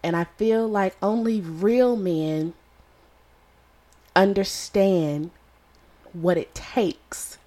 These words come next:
to maintain a happy home for him and the woman that he's with. And this is not just for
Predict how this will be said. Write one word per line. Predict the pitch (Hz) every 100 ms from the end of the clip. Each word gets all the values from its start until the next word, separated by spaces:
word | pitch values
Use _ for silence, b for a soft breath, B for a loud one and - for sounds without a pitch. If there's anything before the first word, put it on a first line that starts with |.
| _ B B B B B
to | - 202
maintain | 185 180 185 - - 180 165
a | 160
happy | - 175 160 165
home | 156 165 139 156
for | 151 -
him | 143 147 185 170 160 160 _ B B B B _
and | 175 165 170
the |
woman | 156 147 147 143 139 139 - _
that | 147 143
he's | - 143 135
with. | - - 196 - _ - _ _ _ -
And | 285
this | 330 466
is | 392 277
not | 269 -
just | 196 190
for | - 180